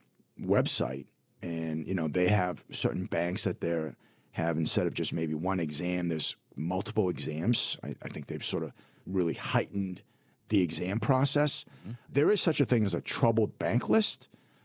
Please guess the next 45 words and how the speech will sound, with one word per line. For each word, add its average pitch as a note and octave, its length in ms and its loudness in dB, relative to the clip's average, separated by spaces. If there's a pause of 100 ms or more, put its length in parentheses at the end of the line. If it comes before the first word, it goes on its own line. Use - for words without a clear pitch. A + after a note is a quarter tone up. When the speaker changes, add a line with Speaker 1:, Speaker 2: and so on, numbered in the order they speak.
(160)
Speaker 1:
but G#2 320 2
for F#2+ 160 2
obvious G2+ 400 4
reasons, F#2 460 4
it's - 160 2
confidential C#3+ 580 2
'cause C#2+ 160 -8
they F2 120 0
don't F#2 140 -2
want, F2 220 -6
you G2 80 -2
know, D2+ 180 -2
run F2 220 -2
on E2 80 -4
the D#2 60 -4
bank. G#2+ 320 0
So, E2+ 260 0 (300)
but C3+ 160 2
yeah, F#3 240 4
there, A2 220 0
there C#3 280 4
are C#3 60 2
probably C#3 400 2
gonna C3 180 4
be A#2+ 180 4
other A#2+ 220 4
banks G2+ 340 2
down F#2+ 220 2
the F2+ 80 -2
road F2 520 2 (480)
that E2 180 2
you'll F2+ 180 4
see D#2+ 600 2 (460)
in G#2+ 120 4
the A2+ 80 4
headlines E2 800 2 (240)
that F2 200 -4 (200)
won't - 200 -8
be F2 120 0
open D#2 240 -2
for D#2+ 100 -6
business D#2 400 -2
the C#2+ 100 -4
next D2 220 -6
day. - 200 -12